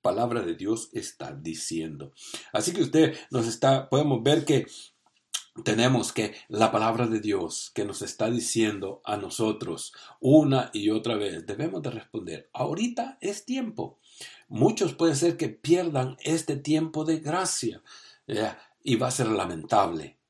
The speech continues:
¿no? El hecho de que no pudieron responder al, a-, al amor de Dios, ese amor que Dios demostró en la cruz del Calvario. Del catorce.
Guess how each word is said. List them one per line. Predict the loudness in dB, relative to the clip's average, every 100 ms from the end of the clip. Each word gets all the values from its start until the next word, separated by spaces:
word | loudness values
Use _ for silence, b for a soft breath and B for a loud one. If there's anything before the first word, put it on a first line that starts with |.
| -16
¿no? | -16 -16 B B
El | -4 0
hecho | 0 -2 -4
de | -4
que | -4
no | -6 -6
pudieron | -4 -4 -4
responder | -6 -6 -6 -8 -6 -4 -2 -4 -12 B B B
al, | -4 -4 B B B -2
a-, | -2 -2 -4
al | -2
amor | -2 -2 -4
de | -6
Dios, | -8 -10 -10 -14 -14 -4
ese | -2 -2
amor | -4 -4 -4 -4
que | -6 -6
Dios | -4 -4
demostró | -6 -10 -10 -6 -4 -6
en | -4 -4 -4 -8
la | -14 -8
cruz | -8
del | -8 -8
Calvario. | -8 -8 -6 -8 -10 -16 B B B -6
Del | 0 0
catorce. | 0 -2 0 0 -4